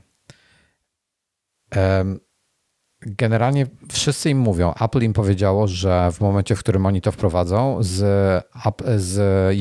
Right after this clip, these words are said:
U K wylatuje, e, iMessage i wylatuje FaceTime, bo nie są w stanie, bo nie będą tego robili dla nich.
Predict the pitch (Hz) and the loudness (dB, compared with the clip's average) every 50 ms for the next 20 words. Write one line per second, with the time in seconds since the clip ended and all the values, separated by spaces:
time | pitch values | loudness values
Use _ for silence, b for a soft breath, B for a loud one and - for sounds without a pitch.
0 | 95 101 - - 101 95 98 101 101 95 92 110 110 104 101 - - 98 95 92 | 0 -2 0 0 0 2 2 0 0 0 0 0 0 0 0 0 0 0 2 2
1 | 92 95 95 95 - - 104 104 92 90 92 - - 104 104 98 98 90 - - | 2 2 2 0 -2 -2 -2 0 2 2 0 0 0 0 0 2 0 -2 -2 -2
2 | 101 87 87 - 90 85 92 90 87 - 98 87 80 - 87 80 - - - 71 | -4 -4 -2 -4 -2 0 0 0 0 2 0 -2 0 0 -2 -2 -2 -2 -4 -6
3 | 73 80 - _ _ _ _ - 98 92 90 87 - 90 80 - - 85 82 85 | -6 -8 -14 _ _ _ _ 0 0 2 2 0 0 -2 -6 -2 -4 -2 -2 -2
4 | 92 92 107 107 107 101 95 80 80 76 - - 82 69 73 76 78 80 82 82 | -2 -2 0 0 2 0 0 0 0 -2 -2 -2 -4 -2 -2 -2 -2 0 0 -2
5 | 82 76 78 73 76 73 76 73 76 76 - - | -2 -2 -4 -6 -6 -6 -6 -6 -6 -8 -12 -18